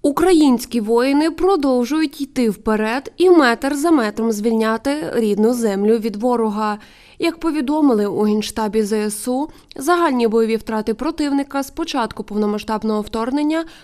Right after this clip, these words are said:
по дев'ятнадцяте вересня дві тисячі двадцять третього року орієнтовно склали двісті сімдесят три тисячі чотириста шістдесят осіб особового складу. За добу знищено п'ятсот двадцять рашистів.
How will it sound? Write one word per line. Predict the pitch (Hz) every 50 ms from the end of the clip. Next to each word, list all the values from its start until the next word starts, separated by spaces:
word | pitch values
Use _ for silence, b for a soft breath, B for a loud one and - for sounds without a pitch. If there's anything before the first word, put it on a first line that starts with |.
| B B
по | - 214 214
дев'ятнадцяте | 214 240 254 320 349 349 339 294 277 277 - 311 - 320
вересня | 285 262 220 208 196 202 196 - 214 208
дві | 202 214 233
тисячі | 226 214 180 190 180 - 202 185
двадцять | 185 196 190 - 220 214
третього | - 214 208 196 202 208 214 208 214 214
року | 214 214 208 - 180 180 185 B B B B B
орієнтовно | - 208 214 214 240 311 330 320 277 269 277 285 294
склали | 277 - 277 277 277 277 302
двісті | 269 240 220 214 202 - - 302 277
сімдесят | - 311 294 277 254 226 - - 196 190 196
три | - 190 185
тисячі | 185 - 190 196 - - 220 - - 311 320 B B B B B -
чотириста | - 381 381 370 254 220 202 220 220 - 277 262
шістдесят | - - 277 254 202 220 214 208 - 180 180 180 - -
осіб | 190 - - - 214 226 - - -
особового | - 285 277 - 320 262 220 196 185 180 185 185 196
складу. | 190 - - 214 202 196 185 180 202 202 196 185 b b b b b b _ -
За | 285 269 320 277
добу | 254 311 254 262 294 320 311
знищено | 277 277 262 269 262 - 277 277 269 262
п'ятсот | 262 254 294 330 330 - - 226 202 202 - - - -
двадцять | 220 208 202 202 185 180 180 - 196 190 -
рашистів. | 208 196 202 202 - - 220 220 208 208 - - - 214 208 196